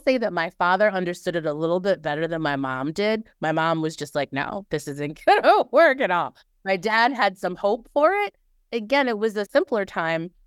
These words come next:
but I remember, Linda, the days of the core four social media platforms, Twitter,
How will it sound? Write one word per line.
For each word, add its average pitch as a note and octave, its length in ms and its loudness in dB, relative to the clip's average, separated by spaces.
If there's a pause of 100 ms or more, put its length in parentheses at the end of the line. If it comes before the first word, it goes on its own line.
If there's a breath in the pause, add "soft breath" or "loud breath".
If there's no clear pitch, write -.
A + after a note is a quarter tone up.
(160)
but A3 100 0
I A3+ 140 4
remember, C4+ 420 0
Linda, G#3+ 280 -2
the F#3 120 -4
days F3 360 -4
of E3+ 100 -4
the D#3 60 -4
core G3 300 0
four F3 560 0 (240)
social F#3+ 400 0
media E3 320 -4
platforms, D#3 840 -6
Twitter, G#3+ 680 2